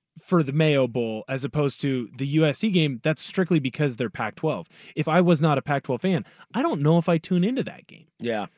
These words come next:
Speaker 1: And so I, I think you're seeing a lot of bowl games like the Pop-Tart Bowl with the cool trophy where you've got a literal toaster
Speaker 2: <laughs>
Speaker 1: in the
Speaker 2: In the football.
Speaker 1: trophy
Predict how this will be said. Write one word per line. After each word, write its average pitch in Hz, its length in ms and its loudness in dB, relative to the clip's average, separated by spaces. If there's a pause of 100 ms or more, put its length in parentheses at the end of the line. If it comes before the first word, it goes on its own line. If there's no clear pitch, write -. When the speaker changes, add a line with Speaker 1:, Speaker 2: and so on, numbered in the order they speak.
(380)
Speaker 1:
And 175 160 2
so 196 160 4
I, 175 300 4
I 160 80 2
think 220 240 0
you're 180 80 6
seeing 180 240 4
a 147 40 4
lot 143 160 4
of 123 80 0
bowl 156 180 6
games 135 200 -2
like 120 80 -2
the 123 80 -4
Pop-Tart 139 560 0
Bowl 110 180 -4
with 113 120 -8
the - 80 -10
cool 139 240 0
trophy 127 600 -2 (280)
where 143 100 2
you've 135 220 0
got 143 180 2
a 127 40 0
literal 147 420 4
toaster 151 640 0
Speaker 2:
<laughs> 170 100 -6
Speaker 1:
in 185 240 6
the 175 80 6
Speaker 2:
In 165 80 4
the 120 80 -2
football. 185 320 8
Speaker 1:
trophy 165 340 2